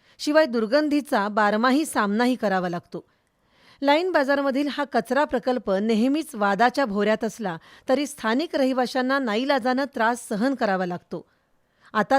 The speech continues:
तर कचऱ्याचे ढीग कमी व्हावेत म्हणून जाणून बुजून आग लावली जातीये. ही आग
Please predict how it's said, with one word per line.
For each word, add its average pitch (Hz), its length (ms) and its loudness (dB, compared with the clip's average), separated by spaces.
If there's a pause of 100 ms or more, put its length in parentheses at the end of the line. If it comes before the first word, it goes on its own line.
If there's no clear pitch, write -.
तर 285 100 2
कचऱ्याचे 254 580 0
ढीग 233 260 0 (140)
कमी 240 260 2
व्हावेत 202 340 0 (280)
म्हणून 262 260 4
जाणून 247 420 2
बुजून 269 280 0 (120)
आग 226 240 4
लावली 196 320 0
जातीये. 180 380 -6 (640)
ही 330 160 0
आग 302 160 2